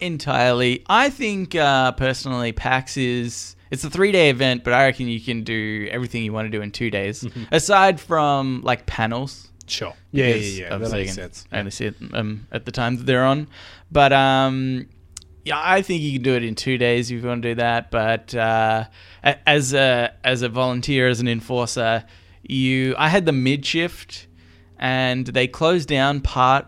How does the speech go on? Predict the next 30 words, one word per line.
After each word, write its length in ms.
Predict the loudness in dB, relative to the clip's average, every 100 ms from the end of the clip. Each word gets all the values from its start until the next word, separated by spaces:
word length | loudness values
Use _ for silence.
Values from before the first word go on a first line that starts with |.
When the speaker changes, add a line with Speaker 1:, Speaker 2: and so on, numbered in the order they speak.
| -4
Speaker 1:
of, 480 | -2 -2 -2 -10 -20 -12 -6
um, 320 | -4 -4 -2
pax 720 | 0 2 0 -2 -14 -18 -20 -4
at, 720 | -2 0 -2 -6 _ -18 -18 -20 _ -10
you 200 | -8 -4
know, 60 |
like, 160 | -4 -6 -14 -16
six 340 | -10 -10 -10
o'clock 300 | -8 -6 -6
or 40 |
something. 200 | -8 -8
So 120 | -6 -6
it's 120 | -4
just 240 | -6 -6
before 440 | -8 -8 -4 -4 -4
I 100 | -8
finished. 440 | -6 -6 -6 -4 0
Speaker 2:
Yep. 140 | 0 -2 -16
Speaker 1:
So 580 | -4 0 2 0 -2 -4 -12 -20 -20 -8
there 100 | -4
was 80 | -2
parts 340 | 4 4 4 0
that 240 | 0 2
I 120 | 0
couldn't 320 | 0 -2 -4 -2
get 220 | -4 -4
to 300 | -4 -2 -4 -6
in 100 | -8
the 60 |
morning, 640 | -6 -6 -6 -6 -8 -10